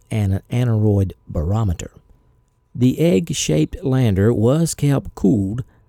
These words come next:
at minus eight degrees Celsius by a refrigeration system in the main bus until it was released at the planet.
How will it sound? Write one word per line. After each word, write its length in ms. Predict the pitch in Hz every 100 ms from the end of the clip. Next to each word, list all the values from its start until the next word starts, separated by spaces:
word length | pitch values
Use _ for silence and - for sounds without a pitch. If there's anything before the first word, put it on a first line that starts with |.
| _ -
at 240 | 98 -
minus 520 | 101 117 151 165 175 - -
eight 260 | 147 -
degrees 460 | 139 110 120 143 160
Celsius 720 | - 131 90 - 78 - - - _ _
by 260 | - 104 107
a 140 | 110 107
refrigeration 880 | 98 - 151 170 156 143 139 - 123
system 420 | - 123 - 135 -
in 180 | 107 92
the 120 | 87
main 520 | 87 95 123 143 151
bus 420 | 147 110 78 - - _ _
until 400 | 107 110 - 156
it 100 | 120
was 220 | 113 113 101
released 560 | 120 139 127 101 -
at 220 | - 104 -
the 80 |
planet. 420 | - 127 127 65